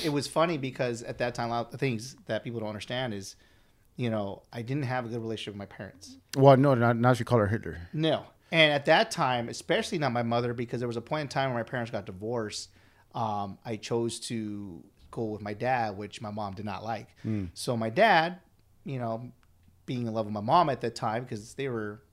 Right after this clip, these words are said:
Speaker 1: high school sweethearts, "Okay, we're moving back." And I remember telling, "No, I don't wanna go there," and X, Y, and Z. And of course, he said, "Shut up, you're doing it." And
Speaker 2: Yeah.
Speaker 1: of course, when I went there, in front of him, she was cool. And as soon as he went to work, 'cause he was a truck driver,
Speaker 2: Yeah.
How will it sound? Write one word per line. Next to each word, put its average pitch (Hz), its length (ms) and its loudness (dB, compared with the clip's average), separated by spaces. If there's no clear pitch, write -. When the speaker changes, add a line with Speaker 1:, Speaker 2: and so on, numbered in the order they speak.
Speaker 1:
high - 180 -2
school 120 180 -6
sweethearts, 101 540 -8
"Okay, 139 180 2
we're 127 80 0
moving 123 240 0
back." 135 340 2
And 117 60 -6
I 113 40 -6
remember 117 220 -6
telling, - 240 -14
"No, 123 300 -10
I 120 40 -8
don't 139 160 -4
wanna 135 140 0
go 151 220 2
there," 165 340 2
and 120 120 -2
X, 147 180 -6
Y, 139 80 -2
and 135 100 -4
Z. 147 300 -2
And 110 100 -4
of 107 60 -10
course, 131 240 -4
he 120 60 -8
said, 113 180 -6
"Shut 135 160 -2
up, 151 100 -4
you're 113 80 -8
doing 160 260 0
it." 196 200 -2
And - 120 0
Speaker 2:
Yeah. 104 140 4
Speaker 1:
of 107 100 -6
course, 135 300 -2
when 127 80 -4
I 127 60 0
went 143 240 -2
there, 156 380 0
in 123 60 -6
front 131 220 -2
of 113 80 -6
him, 151 280 -2
she 196 160 -6
was 185 200 -2
cool. 214 400 -2
And 107 160 -8
as 98 80 -14
soon 156 180 -6
as 143 100 -6
he 160 120 -4
went 170 160 -2
to 139 80 -2
work, 165 140 2
'cause - 80 -10
he 123 40 -4
was 110 60 -4
a 104 40 -6
truck 143 220 -2
driver, 185 340 -2
Speaker 2:
Yeah. 110 200 4